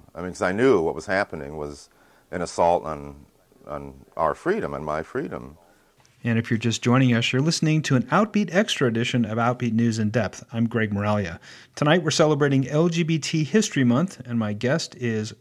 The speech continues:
Speaker 2: L G B T historian and author Eric Marcus. Well, the new season, as you mentioned, is focused on the seventies, and, and you said in nineteen seventy you were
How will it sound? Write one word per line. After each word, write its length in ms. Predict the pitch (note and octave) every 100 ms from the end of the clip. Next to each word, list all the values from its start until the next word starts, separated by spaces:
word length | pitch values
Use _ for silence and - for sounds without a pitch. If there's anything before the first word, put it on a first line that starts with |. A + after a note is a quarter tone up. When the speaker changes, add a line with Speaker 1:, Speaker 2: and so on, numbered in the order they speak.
| _
Speaker 2:
L 120 | D3+
G 120 | D3 C#3
B 120 | C#3
T 200 | C3 C3
historian 640 | B2 A#2+ - D3 D#3+ D#3+
and 140 | B2 A#2+
author 440 | B2 B2+ D3+ C3+
Eric 320 | C3 A#2+ B2 A#2
Marcus. 580 | A#2 A#2 G2+ F#2 - - _ _ _ _ _ - - -
Well, 160 | E3
the 100 | F3+
new 160 | F3+ A3+
season, 380 | A#3 G#3+ G3+ E3+
as 100 | D3
you 60 |
mentioned, 340 | D#3 F3+ C#3 C3+
is 240 | D3+ E3
focused 400 | - D#3+ E3+ C#3
on 140 | C3+ C3
the 60 |
seventies, 500 | - D#3+ F3 A#2+ A2
and, 240 | A#2 A2 -
and 140 | B2
you 80 | C3+
said 380 | C3+ F#3 F#3 D#3
in 220 | C#3+ C#3+
nineteen 320 | D3 E3+ D#3+
seventy 380 | C#3 E3 D#3+ C#3
you 120 | C3
were 320 | D3+ C#3+ C3